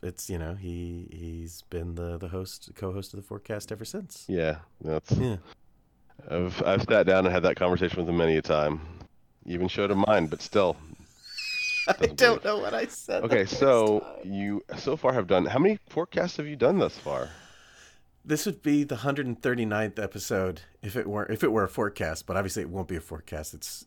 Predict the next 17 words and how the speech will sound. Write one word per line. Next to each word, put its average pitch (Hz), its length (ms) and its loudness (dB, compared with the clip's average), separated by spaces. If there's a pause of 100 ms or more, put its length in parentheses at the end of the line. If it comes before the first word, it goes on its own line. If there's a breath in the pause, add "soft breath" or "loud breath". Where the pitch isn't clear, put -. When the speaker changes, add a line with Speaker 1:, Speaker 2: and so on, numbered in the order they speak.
Speaker 1:
the 95 100 -4
Hot 92 260 2
Seat - 300 -8
with 87 140 -8 (120)
Nigel 87 340 -6
Lowry. 82 340 -2
Speaker 2:
Yeah, 67 160 -2
yeah, 65 260 -6 (260)
yeah. 65 220 -6
I'm 85 120 -2
interested 98 260 -4
to 82 60 -8
see 82 140 -10
what 82 80 -8
the 85 80 -8
numbers 76 340 -2
are, 64 320 -6